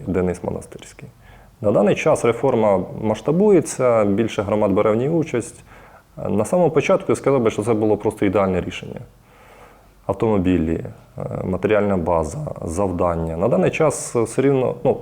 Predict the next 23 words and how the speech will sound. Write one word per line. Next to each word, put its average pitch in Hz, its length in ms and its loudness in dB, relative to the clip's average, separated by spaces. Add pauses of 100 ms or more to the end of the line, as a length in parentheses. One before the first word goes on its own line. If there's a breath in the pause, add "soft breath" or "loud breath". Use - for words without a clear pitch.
(160)
знаєте, 131 320 2
як 101 180 2
будь-яка 131 300 2
реформа 131 320 2
в 117 40 4
Україні, 156 260 2
вона 120 100 4
все 120 140 -2
рівно 143 180 4
чомусь, - 340 -2 (560 loud breath)
ну, 120 240 0
не 117 100 4
може 131 220 4
бути 113 200 2
нормально 101 380 2
реалізована 98 400 2
до 90 100 0
кінця. - 280 -6
Так 113 140 -4
само, 131 180 2
як 92 80 2
з 85 40 -2
громадами. 90 580 -2